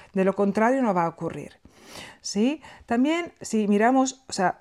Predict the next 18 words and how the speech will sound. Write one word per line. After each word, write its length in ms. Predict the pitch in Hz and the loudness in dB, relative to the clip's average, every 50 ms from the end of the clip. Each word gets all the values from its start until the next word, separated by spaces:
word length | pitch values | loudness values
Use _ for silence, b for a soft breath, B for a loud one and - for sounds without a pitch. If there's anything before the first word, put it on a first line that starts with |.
| _ - - | _ -14 -2
como 240 | - 196 202 214 208 | 0 2 2 4 2
en 80 | 202 | 0
cinco 360 | - - 240 226 - 185 165 | 2 2 0 2 2 -2 -4
D, 180 | 156 160 160 160 | -2 -4 -4 -4
¿no? 180 | 185 214 233 226 | -2 -4 -4 -2
Toda 240 | - 208 190 196 | -2 -2 0 0
esta 220 | 214 208 - 226 196 | -2 -2 -4 -6 -4
configuración, 1040 | - 180 175 170 - 175 165 165 165 165 165 - - 247 247 214 202 208 233 254 - - | -2 -4 -4 -4 -4 -6 -4 -4 -6 -6 -6 -4 0 2 2 4 4 2 2 -2 -4 -4
a 120 | 180 175 | -6 -4
ti, 180 | - 214 214 208 | -2 -2 -2 -2
claro, 380 | - 190 190 196 185 - - _ _ _ - | -2 -2 0 0 0 -2 -2 _ _ _ -8
eh, 520 | 180 175 175 170 165 165 165 165 165 170 170 | -6 -4 -4 -4 -4 -6 -6 -6 -8 -8 -10
se 160 | - - 175 | -10 -10 -6
te 80 | - 175 | -6 -6
está 200 | - - 190 202 | -4 -2 0 0
mostrando 680 | 214 202 214 - 180 180 190 202 208 208 214 214 214 B B B B B B | 0 0 0 -2 -2 0 0 2 2 2 0 -2 -4 B B B B B B
la 120 | 196 190 190 | -2 0 0
necesidad 800 | 185 180 - 180 - 185 175 175 185 185 196 214 - - - | 0 -2 -4 -6 -4 -2 0 2 2 4 4 4 2 0 -4